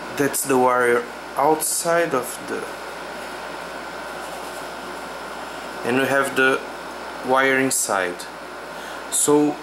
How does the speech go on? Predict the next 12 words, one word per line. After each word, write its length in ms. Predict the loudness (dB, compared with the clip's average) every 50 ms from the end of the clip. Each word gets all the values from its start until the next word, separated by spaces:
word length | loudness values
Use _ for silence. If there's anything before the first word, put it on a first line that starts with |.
| -4
we 100 | -2 0
need 180 | 2 2 2 0
to 80 | 0 0
solder 580 | 2 2 2 4 4 4 4 4 4 2 0
this 560 | 0 0 -2 -2 0 0 0 0 0 -2 -2 -2 0 2 2 4 4 2 2 -2 -6 -8 -10 -10 -10 -10 -10 -10 -10 -10 -10 -10 -10 -10 -10 -10 -10 -10 -10 -10 -8 -10 -10 -10 -10 -10 -10 -10 -10 -10 -10 -10 -10 -10 -10 -10 -10 -10 -10 -10 -10 -10 -10 -10 -10 -10 -10 -10 -6 -2 0
here, 200 | 0 2 0 0 -4 -8 -10 -10 -10 -10 -10 -10 -10 -10 -10 -10 -10 -10 -10 -10 -10 -6 -4
the 40 | -4
external 520 | -2 0 0 0 2 4 6 6 6 6
part 340 | 4 4 4 4 4 4 2
of 180 | 0 0 2 2
the 100 | 4 4
wire, 400 | 6 6 6 4 4 4 2